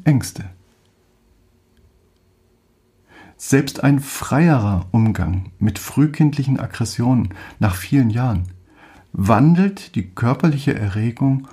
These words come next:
und ihre symptomatische Ängste,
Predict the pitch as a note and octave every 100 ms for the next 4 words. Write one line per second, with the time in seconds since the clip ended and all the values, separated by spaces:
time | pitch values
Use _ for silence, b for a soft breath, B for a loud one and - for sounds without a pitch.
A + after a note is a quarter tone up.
0 | B C3 A#2+ - G#2 F#2 - D3 F3 -
1 | G2+ F#2+ A#2+ D3+ C3 - F2+ - _ _
2 | _ - A2+ C3 - E3